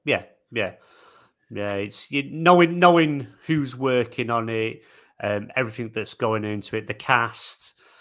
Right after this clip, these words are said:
um, it's, it's really, really, really looking forward to seeing it. And it, it does,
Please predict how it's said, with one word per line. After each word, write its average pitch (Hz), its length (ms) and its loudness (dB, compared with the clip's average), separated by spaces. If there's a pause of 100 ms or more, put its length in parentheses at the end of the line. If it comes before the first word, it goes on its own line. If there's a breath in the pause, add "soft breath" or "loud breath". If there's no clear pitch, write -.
(260 soft breath)
um, 101 720 -4
it's, - 420 -10
it's 120 260 -14
really, 120 560 -2 (140)
really, 123 560 -2
really 110 300 -2
looking 110 340 -8
forward 107 500 -6
to 104 320 -6
seeing 104 340 -8
it. 104 140 -14
And 120 140 -2
it, 120 120 -4
it 143 140 -4
does, 170 280 4